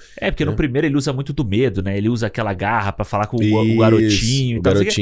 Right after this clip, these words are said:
Speaker 2: garotinho.
Speaker 1: Aqui ele já é um cara, tipo, mas você vê que ele tá falando de uma, né, de um, de um jeito e tal, e tem uma
Speaker 2: Uhum.
Speaker 1: menininha mexendo no celular, tá meio cagando pra isso, mas ele ainda é
Speaker 2: Normal.
Speaker 1: um cara que idealiza, né? Aquela, aquela escavação, a paleontologia ainda é uma
Speaker 2: Sim.
Speaker 1: idealização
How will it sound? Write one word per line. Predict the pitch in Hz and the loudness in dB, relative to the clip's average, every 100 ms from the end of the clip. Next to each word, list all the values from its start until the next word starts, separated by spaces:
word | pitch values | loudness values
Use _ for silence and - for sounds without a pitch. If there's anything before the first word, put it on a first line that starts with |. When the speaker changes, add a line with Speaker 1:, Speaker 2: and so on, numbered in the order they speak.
| 101 | 0
Speaker 2:
garotinho. | 92 92 | -2 -4
Speaker 1:
Aqui | 302 247 | -6 -4
ele | 240 | -4
já | 247 | -4
é | |
um | 240 | -4
cara, | 240 226 220 233 | -4 -4 -2 -4
tipo, | - - - | -6 -16 -8
mas | 214 | -4
você | 226 | -2
vê | 233 | -4
que | 240 208 151 - - - | -4 -2 -2 -6 -20 -6
ele | 131 147 | -2 -2
tá | 160 | -2
falando | 165 156 120 123 156 151 127 | -4 -2 0 2 2 0 -2
de | 113 | -2
uma, | 135 135 107 - _ - | -4 -4 -8 -10 _ -4
né, | 127 120 | -2 0
de | 120 | -2
um, | 123 120 | -6 -6
de | 135 | -4
um | 131 | -4
jeito | 92 117 165 170 160 | -4 -2 2 2 0
e | 139 | -4
tal, | - 190 - - - | -2 -2 -4 -14 -8
e | 151 | 0
tem | 185 | 2
uma | 170 | 2
Speaker 2:
Uhum. | |
Speaker 1:
menininha | 165 160 156 | 0 -2 -2
mexendo | 156 151 170 | -2 -2 -2
no | 151 | -2
celular, | - 151 175 170 160 151 | -2 -2 0 0 -2 -2
tá | 139 | -2
meio | 143 | -2
cagando | 143 156 139 147 143 | -2 -2 0 0 0
pra | - 156 | -2 -2
isso, | 160 | -2
mas | 170 156 | -4 -2
ele | 208 | -2
ainda | 208 | 0
é | 104 | 2
Speaker 2:
Normal. | 104 156 180 196 | 4 2 0 0
Speaker 1:
um | |
cara | 170 208 | 0 -2
que | 208 - 196 190 160 - - - | -4 -4 -2 -2 -4 -8 -20 -12
idealiza, | - 135 190 180 139 131 101 | -4 0 0 0 0 0 0
né? | 98 113 | -2 -4
Aquela, | 117 156 165 85 | -2 0 0 -2
aquela | 113 151 151 | -4 -4 -2
escavação, | 143 - 147 135 123 - 120 143 131 | -2 -2 -2 -2 -2 -4 -2 0 -2
a | 117 | -2
paleontologia | 123 131 135 135 117 110 151 | 0 0 0 0 0 0 -2
ainda | 139 131 | -2 0
é | 160 | 0
uma | 170 | 2
Speaker 2:
Sim. | 101 | 0
Speaker 1:
idealização | 113 139 135 127 - 139 139 | 2 2 0 -2 -2 -2 -2